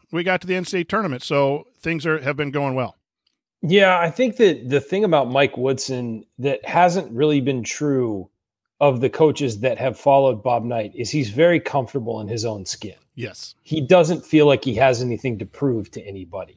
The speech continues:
Speaker 2: He's been an N B A head coach. Uh, you know, that, that is the highest level that you can coach at. And I have felt like with Mike Davis, he was a wonderful man. I, I got, I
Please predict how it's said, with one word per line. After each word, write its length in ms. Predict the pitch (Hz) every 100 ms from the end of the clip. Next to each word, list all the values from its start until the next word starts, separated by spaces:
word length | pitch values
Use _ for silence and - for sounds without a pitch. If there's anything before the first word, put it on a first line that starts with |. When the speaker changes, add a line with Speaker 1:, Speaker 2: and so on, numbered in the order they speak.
| _
Speaker 2:
He's 240 | - 127 101
been 200 | 139 143
an 120 | 127
N 240 | 120 127
B 180 | 120 117
A 140 | 113
head 260 | 95 107 -
coach. 560 | - 104 - - - - _ _ _
Uh, 200 | 101 98
you 60 | 117
know, 140 | 107
that, 260 | 107 120 -
that 180 | 117 120
is 300 | 135 120 104
the 100 | 117
highest 540 | 117 123 127 113 -
level 460 | 117 123 98 92 - _ _ _
that 120 | 113
you 180 | 113 113
can 200 | 113 165
coach 300 | 226 208 -
at. 220 | 92 - _
And 360 | 131 131 123 117 _ - _ _ -
I 140 | 156
have 180 | 185 175
felt 280 | - 160 156
like 320 | 147 131 - 107
with 560 | 123 127 120 - _ _ -
Mike 300 | 165 175 -
Davis, 720 | 147 135 117 107 - - _ _ _ _ _ _ _ _ _ _
he 280 | - 117 151
was 140 | 139 131
a 100 | 120
wonderful 880 | 120 147 151 135 - 127 101 95 _ -
man. 380 | 117 110 90 95
I, 260 | 127 117
I 40 | 131
got, 220 | 135 -
I 260 | 135 113